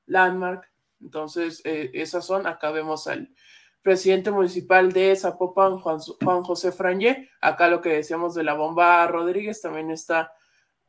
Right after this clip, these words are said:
ay, no me acuerdo cómo se llama este señor, que fue el que dijo que ya se iba a Coca,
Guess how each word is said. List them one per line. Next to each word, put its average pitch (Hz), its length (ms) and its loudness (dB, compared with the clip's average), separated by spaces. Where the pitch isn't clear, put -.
ay, 180 280 2
no 190 100 -2
me 185 40 2
acuerdo 180 180 -6
cómo 175 300 -8
se 180 100 -6
llama 170 120 -4
este 170 180 -16
señor, 170 300 -4
que 175 80 -8
fue 190 140 0
el 185 80 -4
que 185 140 2
dijo 170 300 -2
que 151 80 -12
ya 151 120 -4
se 170 140 -10
iba 156 140 -4
a - 100 -8
Coca, 262 460 -2